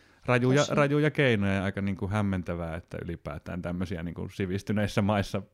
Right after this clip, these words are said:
Speaker 1: päädytään käyttämään, mutta ehkä nyt meillä on ihan perustelut syöt-, syyt myös siihen. Mites
Speaker 2: Mm, jo, juu, juu, ja, ja pakko sanoa tuosta yksilönvapauden,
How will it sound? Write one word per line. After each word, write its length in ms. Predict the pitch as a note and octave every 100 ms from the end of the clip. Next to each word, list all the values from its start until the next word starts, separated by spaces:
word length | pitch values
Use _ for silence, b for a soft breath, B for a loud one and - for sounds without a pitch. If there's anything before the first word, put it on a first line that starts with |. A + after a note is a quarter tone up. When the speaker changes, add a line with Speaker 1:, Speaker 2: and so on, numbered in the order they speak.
| -
Speaker 1:
päädytään 540 | G#2+ F2+ F2+ F#2 F2+
käyttämään, 580 | G2 F#2 E2+ E2+ E2+ -
mutta 300 | E2 - F2
ehkä 260 | F2 - A2 -
nyt 200 | A2 A2+
meillä 160 | G#2
on 60 | G#2
ihan 160 | G2+
perustelut 560 | F#2+ G#2 F#2+ - F#2+ F#2+
syöt-, 300 | G2+ E2+ - -
syyt 280 | G2+ E2+ D#2+
myös 280 | - -
siihen. 260 | - - D#2+ _ _ _ _ _ _ _ _ _ _ _
Mites 260 | A2+ D#3+ A3+
Speaker 2:
Mm, 300 | A3+ A3 A3+ - B B B B G#3+
jo, 120 | G#3+ - - - -
juu, 360 | G3 F#3 F3+ F3+ F3
juu, 340 | G3+ G3+ F#3 G3+ F3+
ja, 200 | F#3+ E3
ja 240 | F3 F3+ - F#2 - - F#3
pakko 220 | F3+ G3
sanoa 220 | F#3+ F3
tuosta 280 | F3 F#3 F3+
yksilönvapauden, 960 | F3 - E3 D#3 E3+ E3+ D#3 D3 C#3+